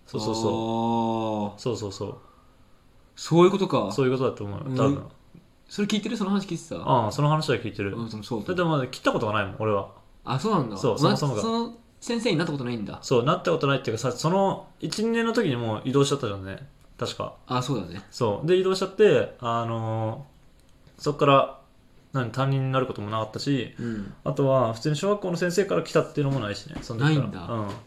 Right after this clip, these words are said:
Speaker 1: なんか何回かはあるかもしんないけど、今でも続いてるはないな。
Speaker 2: まあ、そりゃそうだよね。
Speaker 1: だって返信書いてないっしょ。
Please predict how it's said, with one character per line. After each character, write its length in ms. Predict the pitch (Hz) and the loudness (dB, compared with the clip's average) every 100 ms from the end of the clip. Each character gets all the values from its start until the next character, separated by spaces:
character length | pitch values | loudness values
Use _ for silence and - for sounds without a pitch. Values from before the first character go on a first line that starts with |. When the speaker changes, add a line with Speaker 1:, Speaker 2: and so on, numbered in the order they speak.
| - - - - | -20 -20 -20 -10
Speaker 1:
な 80 | 202 | -4
ん 40 | 165 | -2
か 40 | |
何 240 | 147 240 | -2 -2
回 160 | 262 302 | -2 -2
か 80 | 127 | 0
は 80 | 123 | 0
あ 40 | |
る 60 | - | -2
か 80 | 120 | -4
も 100 | 110 | -6
し 120 | 123 | -6
ん 60 | 120 | -4
な 120 | 117 | -4
い 20 | |
け 60 | 104 | -4
ど、 200 | 104 135 | -4 -2
今 180 | 208 208 | -2 -2
で 60 | |
も 100 | 185 | -2
続 240 | 156 - 147 | -4 0 0
い 60 | |
て 80 | 147 | 2
る 80 | 147 | 0
は 80 | 104 | 0
な 120 | 104 | -4
い 60 | 98 | -6
な。 80 | |
Speaker 2:
ま 140 | 104 107 - - | -8 -12 -16 -16
あ、 20 | 117 | -8
そ 160 | 123 | -4
り 60 | 135 | -4
ゃ 20 | |
そ 160 | 156 151 | -2 -2
う 40 | |
だ 60 | - | -2
よ 40 | |
ね。 60 | - | -2
Speaker 1:
だ 20 | |
っ 20 | |
て 60 | 175 | -2
返 80 | |
信 160 | 185 196 | -2 -2
書 120 | 214 | -2
い 40 | - | -2
て 60 | |
な 80 | 117 | -4
い 20 | |
っ 20 | |
し 120 | 117 | -6
ょ。 60 | - | -10